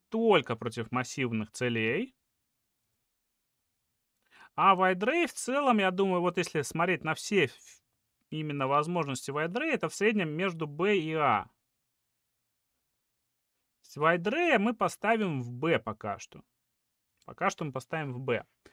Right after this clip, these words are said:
И вот что мы видим, что у нас в-, что Зилот имба, Иммортал имба, Адепт очень хорош, Дарк Темплар, Хай Темплар тоже хороши,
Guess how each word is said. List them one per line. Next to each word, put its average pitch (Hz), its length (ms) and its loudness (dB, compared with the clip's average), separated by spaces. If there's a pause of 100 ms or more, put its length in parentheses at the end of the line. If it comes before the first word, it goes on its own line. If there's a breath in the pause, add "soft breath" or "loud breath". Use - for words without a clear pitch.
(400 soft breath)
И 160 40 -8
вот 277 180 -4
что 285 200 0
мы 262 180 0
видим, 170 300 0
что 202 240 -2
у 220 60 2
нас 196 200 -2
в-, 160 80 -8 (160)
что - 280 2
Зилот 277 520 2 (140)
имба, 156 560 4 (380)
Иммортал 233 560 4
имба, 147 560 4 (300)
Адепт 165 540 2 (480)
очень 214 360 0
хорош, 147 720 4
Дарк 180 420 2
Темплар, 127 500 -2
Хай 190 360 4
Темплар 117 640 -2
тоже 175 300 0
хороши, 208 600 0